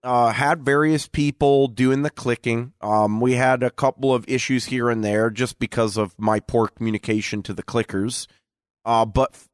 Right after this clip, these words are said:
eventually we did get it figured out. And Nick, I think you did what, like, three flights?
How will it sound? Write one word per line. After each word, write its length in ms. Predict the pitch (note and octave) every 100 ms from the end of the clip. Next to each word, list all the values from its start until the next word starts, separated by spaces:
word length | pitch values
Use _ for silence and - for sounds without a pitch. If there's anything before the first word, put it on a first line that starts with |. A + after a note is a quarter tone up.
| -
eventually 540 | A#2 D3 G#3 F#3 D3+
we 180 | A#2+ A#2+
did 240 | A2 C3
get 160 | C3+ C3
it 160 | D3
figured 380 | _ B2+ A#2+ D#3+
out. 260 | F2+ G2 C3 _ _ _ _
And 400 | - B2+ B2 A#2+
Nick, 340 | B2 F3 - -
I 100 | B2
think 320 | C3+ F#3 G3 D3+
you 140 | F#3
did 300 | - B2 A2+
what, 360 | G2 A#2 F2+ -
like, 240 | F#2+ -
three 340 | - A#2 C#3
flights? 680 | G3 - F#3+ G#3 - - -